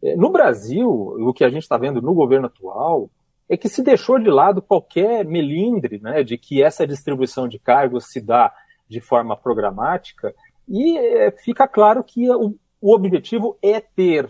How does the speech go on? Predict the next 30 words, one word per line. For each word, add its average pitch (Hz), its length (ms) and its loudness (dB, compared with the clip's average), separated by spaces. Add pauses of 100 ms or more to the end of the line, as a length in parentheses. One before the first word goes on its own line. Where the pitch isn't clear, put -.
acesso - 840 -4
à 131 200 2
distribuição 117 680 -8
de 107 80 -10
recursos, - 800 -8 (280)
né, 190 220 -8 (320)
e, 220 560 0
é, 160 440 4 (520)
e 214 140 -8
não 214 240 4
há, 277 120 4 (240)
quase 262 280 2
não 254 120 0
há 247 60 2
uma 247 100 2
preocupação 208 640 -2
de 214 160 -6
demonstrar 165 960 0 (340)
que 170 240 -6
isso 202 280 -2
não 220 200 2
tem, 196 500 -2 (100)
é, 175 260 -6
objetivos 170 640 -2
não 175 160 0
republicanos, 175 840 0
não 113 100 -8
é? 139 120 -10 (340)
Então, 185 680 0
eu, 143 160 -4